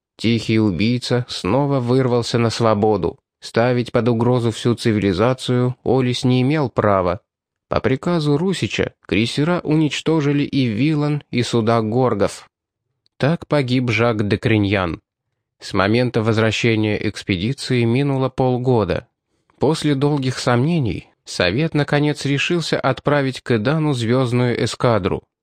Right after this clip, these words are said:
Это был дружественный визит. Возглавлял делегацию профессор Маклин. Чтобы не провоцировать волкалцев,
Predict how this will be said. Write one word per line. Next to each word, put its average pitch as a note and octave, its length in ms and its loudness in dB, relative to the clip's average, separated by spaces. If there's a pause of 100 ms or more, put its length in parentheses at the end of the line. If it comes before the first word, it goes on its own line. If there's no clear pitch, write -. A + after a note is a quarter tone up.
(240)
Это D#3+ 280 0
был D#3 220 0
дружественный D3+ 720 0
визит. C3 540 -2 (400)
Возглавлял F#2 640 0
делегацию D3+ 760 0
профессор C#3 640 0
Маклин. G2+ 560 0 (580)
Чтобы A#2+ 420 0
не A2+ 100 2
провоцировать G#2+ 760 0
волкалцев, G#2 840 0